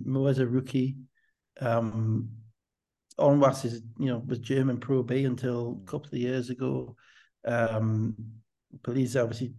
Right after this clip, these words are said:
Speaker 1: good standing in, in, in the Czech Republic, um, or, or Czechia, and who else? And Jovovic is a young Serbian kid.
Speaker 2: Mm.
Speaker 1: Basically, he hasn't really come up with Serbian second division. So that's a, that's a,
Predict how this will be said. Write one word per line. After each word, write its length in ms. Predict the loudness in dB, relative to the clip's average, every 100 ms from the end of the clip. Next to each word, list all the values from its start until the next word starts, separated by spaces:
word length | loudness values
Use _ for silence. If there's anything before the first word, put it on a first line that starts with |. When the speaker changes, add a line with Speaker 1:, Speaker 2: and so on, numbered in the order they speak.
| -14
Speaker 1:
good 200 | -4 -4
standing 500 | -2 0 0 0 -2
in, 20 | -2
in, 100 | -2
in 160 | -2
the 60 | -6 -4
Czech 200 | -6 -4
Republic, 560 | -4 -4 -2 -4 -6 _ -20 -20 _ _
um, 760 | 0 4 6 6 4 -2 -2 -6
or, 120 | -10 -10
or 160 | -10
Czechia, 520 | -8 -8 -4 -4 -4 -8 _ -8
and 600 | -2 0 0 0 -2 -4 -12 -16 _ -8
who 180 | -6 -4
else? 480 | -4 -6 -16 -20 _ -20 -20 -20 -20 -20 -20 _ -20 -18 -6
And 160 | -4
Jovovic 460 | 2 4 4 4 2
is 80 | 0
a 20 |
young 180 | 2 0
Serbian 420 | 0 -2 0 -2
kid. 240 | -4 -10
Speaker 2:
Mm. 80 | -8
Speaker 1:
Basically, 400 | -6 -6 -6 -4
he 40 | -2
hasn't 180 | -2
really 140 | -2 -4
come 160 | -2
up 60 | -4
with 120 | -6 -12 -16
Serbian 320 | -4 0 2
second 220 | 0 -2 -2
division. 260 | -2 -6 -10 -20 0
So 100 | 2
that's 180 | 2 0
a, 100 | -6 -10 4
that's 380 | 6 6 4
a, 180 | 2 2